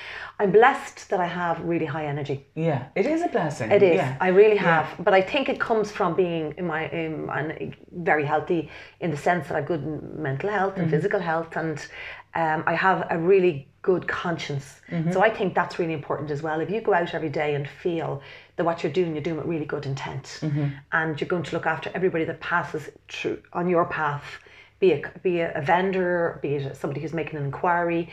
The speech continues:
Speaker 1: be somebody who just comes into your office really
Speaker 2: Mm-hmm.
Speaker 1: upset for no reason. So we've had lots of these call-ins. So we'd have somebody who'd walk in the door,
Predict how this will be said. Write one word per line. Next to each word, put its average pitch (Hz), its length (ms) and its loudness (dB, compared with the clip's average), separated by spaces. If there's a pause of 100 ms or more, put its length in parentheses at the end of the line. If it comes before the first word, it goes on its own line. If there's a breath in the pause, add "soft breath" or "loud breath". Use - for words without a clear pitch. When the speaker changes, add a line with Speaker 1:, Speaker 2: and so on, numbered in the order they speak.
(320 loud breath)
Speaker 1:
be 233 80 -6
somebody 240 340 2
who 208 80 2 (140)
just 226 180 0
comes 208 220 0
into 196 200 2
your 165 80 2
office - 300 -2
really 165 220 2
Speaker 2:
Mm-hmm. 160 100 2
Speaker 1:
upset 156 260 -2 (120)
for 175 100 -4
no 170 140 0
reason. 156 500 -2 (260 loud breath)
So - 80 -2
we've 359 140 8
had - 120 0
lots 285 220 2
of 226 60 -2
these 175 160 2
call-ins. 147 460 -2
So 196 80 2
we'd 190 100 4
have 180 120 -8
somebody 202 260 0
who'd 190 140 2
walk 214 260 4
in 196 100 0
the 175 80 -2
door, 151 380 -2